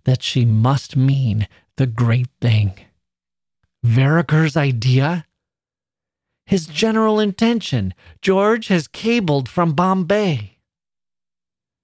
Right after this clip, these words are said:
She had the missive open there. It was emphatic, though concise.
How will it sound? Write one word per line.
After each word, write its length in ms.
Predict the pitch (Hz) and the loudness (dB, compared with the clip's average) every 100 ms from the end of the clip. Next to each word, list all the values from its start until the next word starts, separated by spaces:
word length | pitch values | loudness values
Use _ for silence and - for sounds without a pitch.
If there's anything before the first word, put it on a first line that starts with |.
| _ _ | _ _
She 220 | _ - 113 | _ -2 0
had 380 | 82 123 123 | 2 0 0
the 80 | 113 | 0
missive 600 | 110 107 110 - 104 107 | 0 0 0 -2 -4 -4
open 480 | - 131 117 107 101 | -4 -4 -2 -2 0
there. 320 | 101 101 104 127 | 0 0 -2 -2
It 160 | 147 | -2
was 200 | 143 117 | 0 0
emphatic, 760 | 120 110 101 - 151 135 107 - | 0 0 -4 -4 -2 0 -4 -2
though 180 | 131 113 | -4 -4
concise. 880 | - 120 110 - 131 113 - - | -4 -4 -4 -4 -4 -2 -6 -12